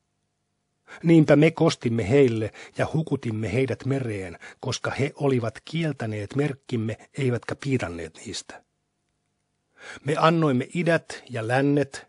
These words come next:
jotka olemme siunanneet, perinnöksi kansalle, jota he olivat halveksuneet. Näin Herrasi kaunis sana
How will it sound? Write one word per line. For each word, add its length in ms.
jotka 280
olemme 300
siunanneet, 760
perinnöksi 600
kansalle, 600
jota 200
he 140
olivat 300
halveksuneet. 960
Näin 360
Herrasi 400
kaunis 480
sana 300